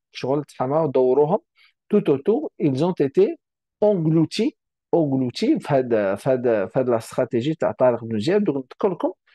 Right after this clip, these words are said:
كيفاش ابن عبد الحكم هضر عليها. هذا سي، هذا سي رودري-،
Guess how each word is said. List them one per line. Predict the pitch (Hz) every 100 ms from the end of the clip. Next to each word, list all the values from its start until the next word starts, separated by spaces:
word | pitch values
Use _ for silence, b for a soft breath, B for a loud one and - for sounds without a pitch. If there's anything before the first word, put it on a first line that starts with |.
| b _
كيفاش | 175 160 - 330 - -
ابن | 156 143
عبد | 127
الحكم | - 127 - 208
هضر | 127 120 113
عليها. | 104 104 82 - _ _ b b b -
هذا | 160 175 170
سي، | 147 - 135 117 _ _ _ _ _ _ _ _ _ _ _ -
هذا | 131 135 127
سي | - 110
رودري-، | 113 101 143 330